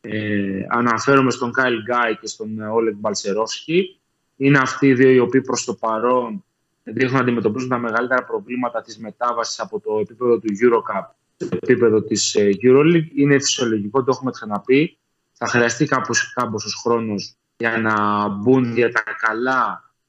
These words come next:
και στο rotation και στη φιλοσοφία και στην όλη διαδικασία, ε, της, ε, πίεσης στην Ευρωλίγκα. Από την άλλη, ο Παναθηναϊκός,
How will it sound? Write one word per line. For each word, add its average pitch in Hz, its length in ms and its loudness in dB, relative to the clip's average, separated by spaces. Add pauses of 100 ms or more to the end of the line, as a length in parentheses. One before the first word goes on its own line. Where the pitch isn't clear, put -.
(120)
και - 220 -6
στο 139 220 0 (120)
rotation 131 680 0
και 135 60 -2
στη 131 180 -6
φιλοσοφία 123 920 0
και 123 80 -2
στην 120 280 -4
όλη 110 480 0
διαδικασία, 107 960 -2
ε, 104 300 2
της, 104 460 0
ε, 107 160 4
πίεσης 131 420 2
στην 120 120 -6
Ευρωλίγκα. 123 580 2
Από 160 180 -2
την 135 160 -4
άλλη, 156 100 2
ο 151 40 -4
Παναθηναϊκός, 135 800 -2